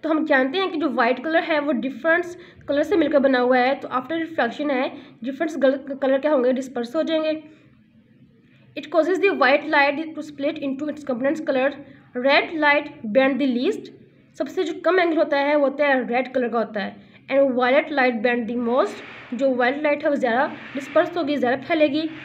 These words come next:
क्योंकि इसका एंगल क्या होता है, largest angle होता है। ये सब फिगर में देख रहे हैं, यहाँ पर क्या हो रहा है, व्हाइट light है, white light है, तो प्रिज्म में pass होने के बाद जब वो बाहर में, अ, अ, reflect हो रही है, तो क्या हो रहा है, जो सबसे ऊपर color आ रहा है वो क्या है,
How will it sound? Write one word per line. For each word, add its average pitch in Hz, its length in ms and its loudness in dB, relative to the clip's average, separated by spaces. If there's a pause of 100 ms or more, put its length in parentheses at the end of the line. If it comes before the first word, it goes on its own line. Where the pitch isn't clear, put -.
(160)
क्योंकि 269 160 -6
इसका 311 200 -2
एंगल 277 360 0
क्या 320 100 0
होता 277 200 0
है, 269 280 0
largest 233 380 -2
angle 226 240 -2
होता 214 200 -6
है। 202 140 -6
ये - 680 -16
सब 269 120 -2
फिगर 254 180 -4
में 285 120 2
देख 285 180 4
रहे 302 140 2
हैं, 403 200 -2 (320)
यहाँ 277 160 2
पर 277 100 -2
क्या 339 120 2
हो 294 60 4
रहा 254 100 2
है, 294 80 2
व्हाइट 240 360 0
light 302 220 -2
है, 294 160 -4
white 262 280 0
light 247 280 -2
है, 269 180 0 (380)
तो 277 200 6
प्रिज्म 277 400 0
में 339 80 -2
pass 269 240 2
होने 269 180 2
के 269 100 -2
बाद 240 320 0 (320)
जब 254 200 2
वो 269 80 4
बाहर 277 300 2
में, 302 160 0
अ, 269 200 0 (340)
अ, 247 160 -6
reflect 302 360 -4
हो 285 100 6
रही 262 140 2
है, 240 180 2 (480)
तो 262 60 -16
क्या 311 140 2
हो 302 100 6
रहा 247 120 2
है, 269 220 0 (300)
जो 247 100 -6
सबसे 269 240 -8
ऊपर 294 260 -4
color 285 200 2
आ 277 80 6
रहा 254 80 2
है 254 100 2
वो 269 60 0
क्या 262 160 0
है, 302 100 -2